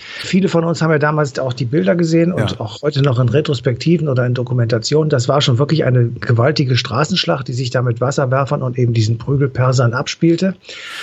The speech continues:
Speaker 2: Das
Speaker 1: Und,
Speaker 2: ist
Speaker 1: äh,
Speaker 2: schon Wahnsinn, dass auch die, die Polizei da nicht eingegriffen hat, äh, und verhindert hat, dass diese Zivilisten ja im Grunde, äh, einfach mal drauf losprügeln, ne?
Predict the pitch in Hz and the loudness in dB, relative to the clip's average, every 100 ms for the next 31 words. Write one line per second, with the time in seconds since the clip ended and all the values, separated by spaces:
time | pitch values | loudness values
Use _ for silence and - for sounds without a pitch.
0 | - - 120 147 151 151 147 127 104 110 | -8 -4 0 2 2 4 2 2 -2 -4
1 | 208 202 135 - 123 - 123 107 - 117 | -2 0 -2 -4 -6 -6 -8 -8 -10 -10
2 | - 107 101 - 117 156 120 - 101 165 | -6 -4 -2 -2 0 0 -2 -2 -2 0
3 | 233 139 110 - 95 101 - 123 113 110 | -2 -2 -4 -4 -4 -6 -6 -10 -8 -8
4 | 87 101 80 117 - - 107 104 175 202 | -8 -8 -8 -8 -8 -8 -4 0 0 0
5 | 143 127 - 113 107 - - 175 131 151 | -2 -4 -4 -4 -6 -6 -2 0 0 0
6 | - 165 123 110 113 113 113 151 - - | 0 2 2 2 2 2 2 0 -6 -18
7 | - - 131 123 123 - 131 123 113 104 | -18 -8 0 0 0 -2 -2 0 0 0
8 | 98 147 202 - 110 104 98 95 98 | 0 0 0 -4 -2 -2 -2 -4 -6